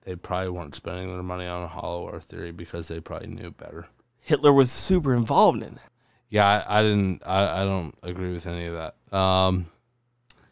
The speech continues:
Speaker 1: I, I, I don't know, man. I, it, it just doesn't, it doesn't,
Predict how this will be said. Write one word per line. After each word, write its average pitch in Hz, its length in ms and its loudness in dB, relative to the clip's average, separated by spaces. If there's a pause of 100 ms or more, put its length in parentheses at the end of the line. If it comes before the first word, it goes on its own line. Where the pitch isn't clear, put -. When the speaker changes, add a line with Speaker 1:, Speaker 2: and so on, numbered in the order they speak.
(500)
Speaker 1:
I, 104 100 4 (260)
I, 123 60 -2 (680)
I 123 100 6
don't 143 100 6
know, 156 140 6
man. 98 360 0 (120)
I, 101 100 0
it, 110 340 -4 (1500)
it 110 80 -8
just 98 240 -2
doesn't, 92 320 -2 (160)
it 101 100 -2
doesn't, 95 420 -2